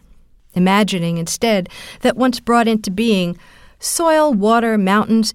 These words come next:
everything is, as it were, a caress of God. Another friend, a rabbi, wrote me recently, "Rashi, an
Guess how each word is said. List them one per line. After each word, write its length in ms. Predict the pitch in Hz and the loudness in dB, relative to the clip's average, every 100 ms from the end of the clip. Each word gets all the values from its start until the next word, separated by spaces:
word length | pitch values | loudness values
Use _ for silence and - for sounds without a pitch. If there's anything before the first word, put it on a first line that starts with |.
| - | -2
everything 600 | 294 - 233 226 180 - | -2 0 -2 0 -2 -2
is, 420 | - 240 156 151 - _ - | 0 0 0 -6 -14 _ 0
as 180 | 220 214 | 0 2
it 180 | 208 | -2
were, 380 | 160 160 147 160 - _ - _ | -4 -4 -4 -8 -14 _ -20 _
a 60 | 214 | -4
caress 420 | 214 180 160 - | -2 -2 -2 -6
of 140 | 165 | -10
God. 360 | - 165 143 139 - _ - _ _ _ _ _ _ | -4 -2 -2 -6 -14 _ -20 _ _ _ _ _ _
Another 300 | 247 311 359 | 0 2 0
friend, 420 | - 170 160 165 - - | -2 -2 -2 -4 -10 -2
a 80 | 196 | 0
rabbi, 640 | 190 214 185 156 160 160 - _ _ _ _ - | 2 2 2 -2 -2 -6 -12 _ _ _ _ -10
wrote 300 | - 208 277 | 0 2 2
me 140 | 233 220 | 2 0
recently, 840 | 180 190 - 180 156 156 156 160 - _ _ _ _ | 0 -4 -2 -6 -4 -4 -4 -8 -14 _ _ _ _
"Rashi, 640 | 262 330 - 190 139 151 - | 2 2 2 -2 -2 -6 -2
an 140 | 208 | 0